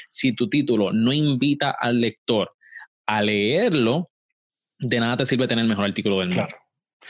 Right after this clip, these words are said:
Speaker 2: El
Speaker 1: So-
Speaker 2: título es de las partes más difíciles que hay a la hora de escribir. Y
Speaker 1: Eso
Speaker 2: es
Speaker 1: es
Speaker 2: a lo
Speaker 1: así.
Speaker 2: que, a lo que menos importancia le da la gente. Yo recuerdo que David Ogilvy, en su me-, en sus memorias de un publicista, eh, o de un publicitario, eh,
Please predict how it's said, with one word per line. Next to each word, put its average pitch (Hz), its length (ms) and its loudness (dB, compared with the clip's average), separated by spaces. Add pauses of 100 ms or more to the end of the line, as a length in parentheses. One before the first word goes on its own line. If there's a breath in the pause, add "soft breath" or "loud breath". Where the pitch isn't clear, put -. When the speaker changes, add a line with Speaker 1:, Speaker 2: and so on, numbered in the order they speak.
(280 loud breath)
Speaker 2:
El 127 140 0
Speaker 1:
So- 120 120 -4
Speaker 2:
título 196 280 2
es 196 120 0
de 196 80 2
las 185 160 2
partes 190 360 0
más 165 160 2
difíciles 147 480 2
que 143 100 0
hay 147 80 4
a 147 60 4
la 131 80 2
hora 127 80 2
de 113 80 2
escribir. 92 320 -6 (180)
Y 101 60 0
Speaker 1:
Eso 123 140 2
Speaker 2:
es 147 60 2
Speaker 1:
es - 60 -2
Speaker 2:
a 95 180 -2
lo 135 80 2
Speaker 1:
así. 127 60 -2
Speaker 2:
que, 135 240 0 (320 loud breath)
a 123 100 0
lo 127 100 0
que 131 100 2
menos 151 240 2
importancia 139 440 0
le 127 80 4
da 120 80 2
la 110 100 2
gente. 98 360 -4 (460 loud breath)
Yo 123 160 2
recuerdo 180 440 2
que 156 140 2
David 160 360 4
Ogilvy, 170 420 4
en 147 100 2
su 123 160 0
me-, 123 260 2
en 120 80 0
sus 120 200 -2
memorias 135 580 2
de 139 80 4
un 139 160 0
publicista, 139 760 0 (440 loud breath)
eh, 113 140 0
o 110 80 2
de 123 80 4
un 120 60 0
publicitario, 131 680 0 (120)
eh, 107 720 0